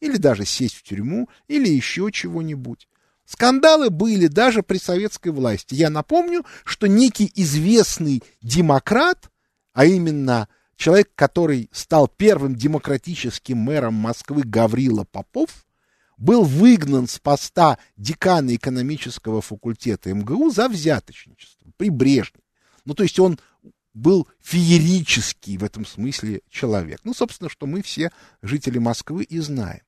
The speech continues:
Так вот, я считаю, что нам, что, что нужно хвалить лю-, людей за хорошее и помогать им бороться с плохим.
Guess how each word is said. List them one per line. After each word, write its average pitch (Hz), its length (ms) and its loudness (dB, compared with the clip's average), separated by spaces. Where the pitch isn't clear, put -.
Так 208 140 -4
вот, 269 240 2
я 147 380 4
считаю, 226 720 -2
что - 260 0
нам, 247 280 4
что, 202 300 4
что - 280 0
нужно 220 480 2
хвалить 220 680 2
лю-, 175 200 -6
людей 170 480 -2
за 135 160 0
хорошее 240 760 -2
и 208 100 0
помогать 214 920 4
им 254 340 0
бороться 202 640 2
с - 120 -14
плохим. - 640 -8